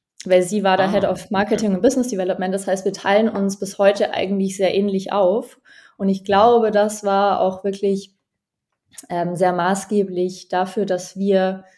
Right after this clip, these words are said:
Speaker 1: bis heute als Gründungsteam sehr gut funktionieren. Weil erstens mal wussten wir,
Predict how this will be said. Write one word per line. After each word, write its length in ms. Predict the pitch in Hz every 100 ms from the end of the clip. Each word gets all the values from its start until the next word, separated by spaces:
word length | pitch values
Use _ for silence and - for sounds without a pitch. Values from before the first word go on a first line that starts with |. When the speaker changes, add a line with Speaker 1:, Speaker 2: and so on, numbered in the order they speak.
| _ _
Speaker 1:
bis 160 | 190 -
heute 280 | 196 196 -
als 180 | 175 -
Gründungsteam 540 | 214 202 202 - 202
sehr 140 | 185 180
gut 180 | 196
funktionieren. 560 | - 190 185 190 214 190
Weil 80 | 170
erstens 360 | 185 - 220 214
mal 320 | 196 196 196 - - - _ _
wussten 500 | 202 233 233 - 208
wir, 500 | 190 190 208 220 -